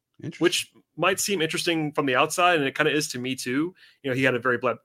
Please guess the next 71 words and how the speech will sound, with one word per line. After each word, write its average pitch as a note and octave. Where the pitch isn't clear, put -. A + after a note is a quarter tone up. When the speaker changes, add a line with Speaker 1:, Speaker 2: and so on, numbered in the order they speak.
Speaker 2:
for C3
instance, C3
he B2+
had A#2+
a A2
very B2
bad A#2
playoff C3
series D3+
a -
couple D#3
years D#3+
ago E3
that C#3+
people C#3+
kinda C#3
wanna C3+
skate C3+
on C#3+
for C#3
the C#3+
most C#3+
part. D3
But F3
yeah, G3+
uh, D3
granted, G3
he's E3
not F3+
shooting C3
the A2
ball A2+
well. -
I C3+
mean, C#3+
you E3+
know F#3
how E3+
that D3+
goes, D3
Tony. C#3+
If C3+
you C3+
don't C3
make C3
shots, E3
uh, B2+
if -
you C3
have C3
bad C#3
p-, C#3+
percentages, D3
it's B2+
easy C#3
for C3+
plans C3+
to C#3
be C#3+
like, C3
"Hey, D3
that D3+
guy E3
not C#3+
playing C#3+
well B2
'cause A#2
he's A#2
not C3+
making B2
shots." -